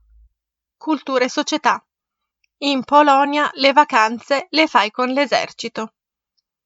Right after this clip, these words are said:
In Polonia esiste un programma che si chiama Vacanze con l'esercito. È aperto a tutti i cittadini e cittadine che abbiano un'età compresa tra i diciotto e i trentacinque anni.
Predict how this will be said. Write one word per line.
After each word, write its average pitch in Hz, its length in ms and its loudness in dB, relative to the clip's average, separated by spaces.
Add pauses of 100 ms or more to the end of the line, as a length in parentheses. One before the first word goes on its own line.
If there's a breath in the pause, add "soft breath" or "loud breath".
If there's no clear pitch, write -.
(460)
In 339 160 -2
Polonia 214 520 0
esiste 262 420 -4
un 220 120 -2
programma 294 520 2
che 247 120 -8
si 254 140 -8
chiama 226 340 0 (300)
Vacanze 262 720 0
con 294 200 0
l'esercito. 233 880 -6 (460)
È - 120 -2
aperto 214 520 0
a 220 160 -6
tutti 320 340 -6
i 233 40 -6
cittadini 220 880 -4
e 196 80 -4
cittadine 277 680 -2
che 269 120 -2
abbiano 220 600 2
un'età 247 480 -2
compresa 262 920 2
tra 220 280 2
i 233 160 -4
diciotto 302 720 0
e 302 160 -2
i 294 80 -4
trentacinque 311 840 -4
anni. 202 420 -4